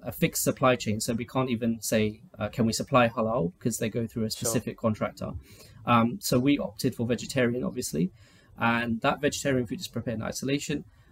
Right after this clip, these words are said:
Speaker 1: But even further, they use separate utensils and, um, uh, separate, um, ingredients for cooking vegetarian, uh, food.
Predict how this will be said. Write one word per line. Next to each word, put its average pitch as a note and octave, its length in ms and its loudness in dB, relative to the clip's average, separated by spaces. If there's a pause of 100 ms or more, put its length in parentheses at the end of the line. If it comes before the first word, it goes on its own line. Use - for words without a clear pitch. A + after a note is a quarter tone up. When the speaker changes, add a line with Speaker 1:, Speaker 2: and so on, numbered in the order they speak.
(120)
Speaker 1:
But B2 240 4
even C3+ 220 2
further, C#3 560 4
they B2+ 80 0
use C3 240 0
separate C3+ 500 0
utensils B2 960 0
and, A2 540 0
um, G#2+ 260 -2 (500)
uh, G#2+ 220 2
separate, - 460 0 (100)
um, A2 260 0
ingredients B2 800 2
for A#2 560 -2
cooking B2 320 -4
vegetarian, A2+ 580 0 (300)
uh, G#2+ 360 -2 (120)
food. C3 380 2